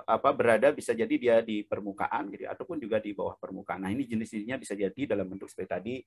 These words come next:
mata air, gitu ya, atau bisa jadi dia dalam bentuk danau, ya, dalam rawa.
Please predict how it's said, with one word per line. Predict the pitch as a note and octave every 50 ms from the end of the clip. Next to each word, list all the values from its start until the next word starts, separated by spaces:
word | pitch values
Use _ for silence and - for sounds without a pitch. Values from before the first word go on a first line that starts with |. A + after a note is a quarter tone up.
| _
mata | - F2+ - - - - -
air, | A#2 A#2 A#2+ A2+ A2+ A2+ A2 G#2+ G#2 G#2+ G#2+ G#2+ -
gitu | - F#2 G2
ya, | B2+ - _ _ _ _ _ _ _
atau | _ - - - G2+
bisa | G2+ F#2+ F#2+ F#2 E2+
jadi | F#2+ F2+ F#2 G#2+ G2
dia | G2 F#2+ F#2
dalam | F2+ F#2 F#2 F#2 F#2
bentuk | F#2 - F#2+ - -
danau, | G#2+ A#2 B2+ B2+ A#2+ A2+ G#2+ G#2+ G#2+ G#2 G#2 G#2+ G#2 G2+
ya, | G#2+ - -
dalam | - F2+ F2 F#2 F2+ F2+ F#2 F#2
rawa. | F#2 G#2+ A#2+ B2+ A#2 A2 A2 G#2 G#2 G2+ G2 G2